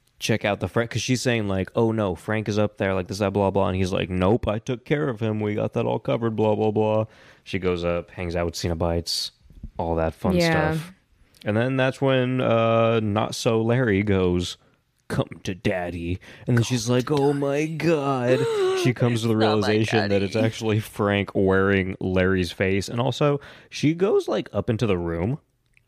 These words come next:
Speaker 1: and finds him. And I'm gonna go ahead and say that not all of his skin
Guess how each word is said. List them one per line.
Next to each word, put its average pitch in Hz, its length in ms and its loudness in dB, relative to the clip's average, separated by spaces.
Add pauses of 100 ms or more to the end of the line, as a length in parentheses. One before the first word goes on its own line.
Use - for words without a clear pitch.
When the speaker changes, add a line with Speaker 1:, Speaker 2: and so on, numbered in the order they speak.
(320)
Speaker 1:
and 104 160 0
finds 92 320 -2
him. 143 260 0 (760)
And 120 120 2
I'm 147 80 -2
gonna 254 120 0
go 113 100 0
ahead 123 120 2
and 110 120 -2
say 104 160 2
that 95 180 -2
not 85 340 0
all 135 220 -2
of 80 60 -4
his 131 160 -2
skin 85 420 -4